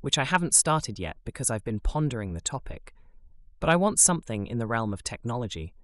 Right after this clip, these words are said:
specifically relating to the impacts of social media on teenagers' mental health and the effects of screen time, and I'm looking for some sort of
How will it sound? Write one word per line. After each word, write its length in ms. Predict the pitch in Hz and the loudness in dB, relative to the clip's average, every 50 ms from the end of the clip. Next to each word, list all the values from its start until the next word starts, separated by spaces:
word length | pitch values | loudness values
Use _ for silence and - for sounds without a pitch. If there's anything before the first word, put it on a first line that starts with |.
| - - - - | -20 -20 -20 -6
specifically 640 | - - - - 151 - 151 - - - - 170 156 | -6 -4 0 4 4 4 4 2 -2 -6 -4 -4 -4
relating 580 | 139 135 131 131 131 147 147 - - 113 92 92 | -2 -2 0 0 0 0 0 -2 -6 -6 -6 -6
to 100 | - - | -6 -8
the 100 | - - - | -10 -8 -4
impacts 560 | - 160 170 160 - - - - - - - - | -2 -2 -2 -2 -2 -6 -8 -10 -8 -6 -6 -4
of 100 | - - | 0 2
social 380 | - - 135 139 - - 110 | 2 2 2 0 0 -2 -2
media 440 | 104 110 120 113 104 95 85 82 87 - - - - - | -2 -2 -2 -4 -4 -4 -6 -6 -8 -10 -16 -20 -14 -8
on 140 | 117 110 104 | -6 -6 -4
teenagers' 540 | - - 156 147 135 117 104 - 101 - | -2 -2 0 0 0 -2 -4 -4 -4 -4
mental 340 | 107 107 110 113 - - 101 | -4 -4 -4 -4 -6 -8 -10
health 420 | 92 - 123 113 95 - - - - - - - - - - - - - - | -10 -8 -8 -8 -8 -10 -12 -18 -20 -20 -20 -20 -20 -20 -20 -20 -20 -2 2
and 240 | 160 165 170 175 160 | 4 4 4 4 2
the 80 | 156 143 | 0 -2
effects 480 | 127 - - 147 - - - - - | -2 -4 -6 -6 -6 -6 -6 -6 -6
of 80 | - 95 | -2 0
screen 360 | - - - - 120 120 117 | 0 0 0 0 -2 -2 -4
time, 340 | 104 - 92 85 78 82 - - - - | -4 -6 -8 -10 -10 -10 -10 -14 -16 -4
and 120 | - 151 156 | 2 4 6
I'm 140 | 151 156 | 8 8
looking 240 | 156 165 - - 151 | 6 4 2 0 -4
for 120 | 143 - 135 | -2 2 2
some 180 | - 147 143 | 2 4 2
sort 180 | - - - 127 | 2 0 0 -2
of 80 | 117 | -4